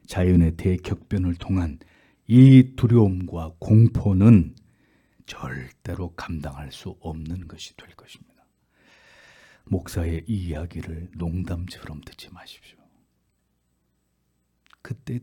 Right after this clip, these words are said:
돼봐야 알지. 예. 그걸 어떻게 우리가 지금 믿겠나? 여러분은 지금 반드시 미래의 어느 날 일어날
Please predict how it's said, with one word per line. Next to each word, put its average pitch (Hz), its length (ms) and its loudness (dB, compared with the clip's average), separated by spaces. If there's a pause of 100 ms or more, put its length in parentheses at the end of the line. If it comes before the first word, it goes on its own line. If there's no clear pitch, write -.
돼봐야 92 500 -10
알지. 104 500 -20 (460)
예. - 140 -20 (800)
그걸 117 200 -10
어떻게 - 340 -14
우리가 92 320 -14
지금 - 280 -14
믿겠나? - 640 -20 (3000)
여러분은 110 400 6
지금 80 500 -8 (720)
반드시 104 440 0
미래의 104 560 4
어느 87 160 0
날 67 340 -4 (300)
일어날 110 600 -2